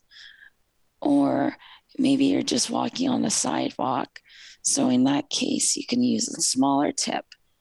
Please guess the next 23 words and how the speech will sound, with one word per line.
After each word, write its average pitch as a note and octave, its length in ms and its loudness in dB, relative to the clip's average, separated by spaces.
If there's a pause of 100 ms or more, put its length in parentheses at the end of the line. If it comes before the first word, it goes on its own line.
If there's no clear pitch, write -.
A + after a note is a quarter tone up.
(320)
And - 320 -2
it's - 200 -6
also, - 760 -2 (600)
um, A#3+ 400 -2
a D#4 160 -4 (500)
personal A#3+ 480 0
preference. - 720 -4
I - 100 -2
think - 460 -2 (500)
each - 260 0
person A#3 360 0
will B3 140 0
have A#2+ 240 0
one A#2+ 320 2
that G#2+ 200 -2
they - 180 -2
prefer. - 760 -2 (720)
Um, G#2 500 2 (640)
some G#3 400 2
roll A3 480 2
and C4+ 200 2
some A#3 320 -2
don't. - 600 -4